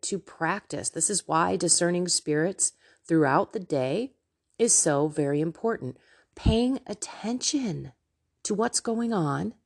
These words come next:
how your body is reacting, where are your emotions. We need to live emotionless lives. That sounds kinda weird, doesn't it? Like, why would,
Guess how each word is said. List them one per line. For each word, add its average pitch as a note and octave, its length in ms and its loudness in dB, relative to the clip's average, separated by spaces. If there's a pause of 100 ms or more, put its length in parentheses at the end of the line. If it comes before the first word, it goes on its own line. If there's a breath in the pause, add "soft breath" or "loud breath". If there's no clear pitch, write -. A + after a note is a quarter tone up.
(520)
how D#3+ 220 4
your A3 240 0 (120)
body C3 400 0
is C3 140 -4
reacting, C3+ 600 -4
where D#3+ 240 2
are A3+ 40 2
your G#3 220 2
emotions. C3+ 800 -2 (1300)
We G3 180 4
need A#3+ 300 2
to D4 100 2
live F3 460 2 (720 soft breath)
emotionless F#3+ 1160 2 (200)
lives. - 640 -4 (1800)
That - 120 -2
sounds C#3 320 2
kinda B2 220 -4
weird, A2+ 300 -4
doesn't C#3 200 -6
it? D3 160 -6
Like, C3 200 -8
why F3+ 180 2
would, C#4 140 0